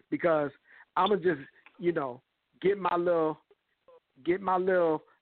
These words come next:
uh, get my church in. I'ma get my church in, you know, 'cause that's what we do. You know, I'ma get my little Bible study here and there.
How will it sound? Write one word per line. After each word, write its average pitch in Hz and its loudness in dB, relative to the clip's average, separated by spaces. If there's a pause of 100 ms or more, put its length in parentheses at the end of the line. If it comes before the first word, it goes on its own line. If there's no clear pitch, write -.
(100)
uh, 156 -2 (220)
get 180 0
my 196 0
church 226 -2
in. 160 -4 (100)
I'ma 135 -8
get 190 -2
my 226 0
church 240 -2
in, 160 -4 (640)
you 160 -4
know, 143 -6 (200)
'cause 139 -6
that's 147 -2
what 185 2
we 220 0
do. 190 0 (1160)
You 165 -4
know, 156 0
I'ma 160 -2
get 160 -2
my 180 0
little 202 0
Bible 208 0
study 175 0
here 175 2
and 165 -2
there. 156 -8